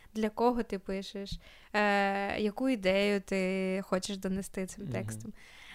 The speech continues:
Speaker 1: е, в якій компанії ти це робиш, в який, блін,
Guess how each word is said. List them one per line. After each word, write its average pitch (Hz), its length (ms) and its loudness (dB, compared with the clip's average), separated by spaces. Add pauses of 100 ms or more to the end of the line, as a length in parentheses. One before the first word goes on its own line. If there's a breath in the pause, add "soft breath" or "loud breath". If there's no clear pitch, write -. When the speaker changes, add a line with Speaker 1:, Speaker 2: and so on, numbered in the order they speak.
(100)
Speaker 1:
е, 202 460 2
в 196 100 -8
якій 214 260 -2
компанії 196 680 2
ти - 140 -8
це - 180 -8
робиш, 190 520 -8
в - 20 -4
який, 233 320 -4
блін, 208 400 -2